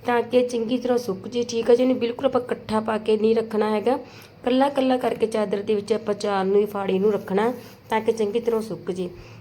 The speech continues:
ਤੇ ਇੱਧਰ ਆਪਣੇ ਕੋਲ ਹੈਗਾ ਮਸਾਲਾ ਅਚਾਰ ਦਾ, ਠੀਕ ਹੈ ਜੀ। ਇਹ ਆਪਣੇ ਕੋਲੇ ਨੇ ਪਾਈਆ ਅਚਾਰ ਦਾ ਮਸਾਲਾ, ਠੀਕ ਹੈ ਜੀ। ਇਹਦੇ ਵਿੱਚ ਪਾਇਆ ਆਪਾਂ ਸੌਂਫ, ਕਲੌਂਜੀ, ਮੇਥੇ,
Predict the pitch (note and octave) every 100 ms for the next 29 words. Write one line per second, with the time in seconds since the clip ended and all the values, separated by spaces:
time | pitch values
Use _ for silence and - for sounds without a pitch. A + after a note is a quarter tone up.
0 | - - C4 B3+ D4 D4 C4+ C4 C4 B3+
1 | A#3+ A#3 A#3+ A3+ A3 F3+ F3+ G3 G3 G#3+
2 | G#3 G#3 B3+ - - - - - A#3+ A3+
3 | B3 - - B3+ C4 B3 A#3+ A#3 A#3 A#3+
4 | A3+ A#3 A#3 - G3+ F#3+ F#3+ F#3+ F#3+ F3
5 | F3+ F#3+ G3+ - F3+ E3 E3+ - - -
6 | - - - - - - - - - -
7 | - B3 B3 C4+ - C4 C#4 C4+ C4 A#3+
8 | A#3 A3+ A3 A#3 A#3 - - - - -
9 | A3+ G#3 G3+ G#3 B3+ C4+ - A#3+ G3 F#3+
10 | F#3+ G#3 C4+ C4 A3 G3 F#3+ - B3